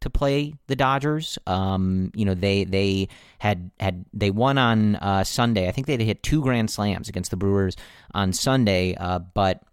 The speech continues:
I think, uh, like, a couple week stretch, they, they have not been very good over the last couple weeks, uh, especially relative to their expectations, but still a good team. Uh, and when you're getting their top three starters,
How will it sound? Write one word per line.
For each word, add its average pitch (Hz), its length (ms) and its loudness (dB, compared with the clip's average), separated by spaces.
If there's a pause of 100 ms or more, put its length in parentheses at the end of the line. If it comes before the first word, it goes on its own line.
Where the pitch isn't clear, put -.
(500)
I 117 40 2
think, 117 160 2
uh, 101 60 0
like, 98 140 -4
a 98 60 -2
couple 127 380 0
week 117 240 2
stretch, - 480 0
they, 98 240 2
they 101 220 0
have 92 140 -2
not 139 240 0
been 123 160 0
very 107 220 2
good 92 400 0
over 95 220 -4
the 92 100 0
last 92 300 -2
couple 95 260 -2
weeks, 98 400 -2 (340)
uh, 95 200 0
especially 104 400 0
relative 95 540 0
to 90 420 -4
their 95 200 0
expectations, 92 1040 -2 (480)
but 107 320 2 (300)
still 143 320 2
a 135 60 6
good 110 240 0
team. 90 400 -4 (100)
Uh, 90 380 -2
and 98 400 0
when 98 200 0
you're 95 120 0
getting 113 400 2
their 95 160 2
top - 360 -2
three 107 380 -2
starters, 160 840 0